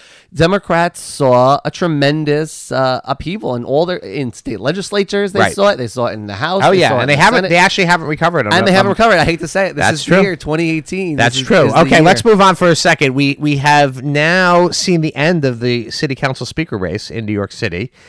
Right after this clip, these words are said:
Speaker 2: Uh, Corey Johnson of Manhattan le-, seems to, uh, have wrapped, wrapped it up. Uh, I don't know what to say tr-, prematurely, but it seems to be done. It seems to be a done deal.
Speaker 1: No, I, I think he was, and I think he employed a really good strategy. If you recall back when the, the Democrats took over the state Senate and Malcolm Smith became the leader,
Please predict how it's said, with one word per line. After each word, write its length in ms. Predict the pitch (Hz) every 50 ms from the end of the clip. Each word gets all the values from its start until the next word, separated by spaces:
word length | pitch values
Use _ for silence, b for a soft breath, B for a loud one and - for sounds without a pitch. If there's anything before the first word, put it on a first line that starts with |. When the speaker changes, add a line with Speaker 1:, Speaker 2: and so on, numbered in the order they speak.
| b b b
Speaker 2:
Uh, 160 | - 113 113 113
Corey 280 | - - 147 147 147
Johnson 540 | 135 131 123 120 120 - - 131 117 120 123
of 220 | 117 113 120 113
Manhattan 440 | 113 113 107 113 113 110 117 143 156 b b b b b b -
le-, 300 | - - 151 147 139 -
seems 380 | - - - 151 143 139 - -
to, 420 | 147 143 131 127 123 127 123 - _
uh, 460 | - 120 117 113 113 110 110 113 110 104 -
have 420 | - 127 123 117 113 113 107 107 107
wrapped, 400 | 113 120 131 131 139 - - - 117 87 -
wrapped 280 | - 131 147 175 - -
it 80 | 165 151
up. 240 | 135 165 - - - - - _ _ _ -
Uh, 320 | - 117 113 110 110 113 - _ _ _ _ _ -
I 100 | 120 143
don't 120 | 160 165
know 80 | 151 135
what 80 | 131 123
to 40 |
say 140 | - - 135
tr-, 140 | 113 - - - -
prematurely, 540 | - 143 123 - - 185 233 220 135 104
but 160 | 107 117 117 117
it 100 | - -
seems 200 | - 147 135 -
to 80 | - 127
be 60 | 127
done. 240 | 120 147 202 190 -
It 80 | 165
seems 180 | - 131 120 -
to 60 | -
be 80 | 127 117
a 40 |
done 240 | 101 95 113 113 110
deal. 260 | 117 147 202 160 - _ B B B B B B
Speaker 1:
No, 180 | 160 170 175 185
I, 80 | 170
I 160 | 165 - 147 147
think 180 | 175 190 185
he 80 | 160 156
was, 220 | 143 147 156 147
and 100 | 156 151
I 60 | 147
think 120 | 143 214 254
he 60 | 233
employed 360 | 185 160 - - 170 170 160
a 40 | 143
really 160 | 143 147 143
good 160 | 120 123 117
strategy. 480 | - - 135 123 120 120 113 95 113 113
If 100 | 107 101
you 100 | 123 131
recall 300 | 131 120 - 185 190 185
back 320 | 147 135 127 127 135 -
when 120 | - 120 117
the, 100 | 113 110
the 180 | 73 - 123
Democrats 480 | 107 98 120 120 127 - 127 113 113 -
took 160 | - 120 113
over 140 | 120 110 110
the 100 | 107 104
state 300 | - - 113 110 95 -
Senate 260 | - 120 117 113 -
and 80 | - 107
Malcolm 320 | 113 113 120 - - 110
Smith 340 | 101 - - 123 120 107 -
became 300 | - - - - 120 113 110
the 80 | 107
leader, 320 | 110 127 139 135 123 107